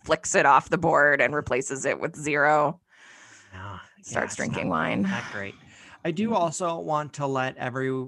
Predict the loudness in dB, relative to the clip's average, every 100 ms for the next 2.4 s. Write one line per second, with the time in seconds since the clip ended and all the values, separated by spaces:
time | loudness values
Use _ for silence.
0 | -12 _ _ -6 0 0 2 2 2 0
1 | _ -8 -6 -4 -4 -6 -6 -8 -2 -2
2 | -2 -4 -8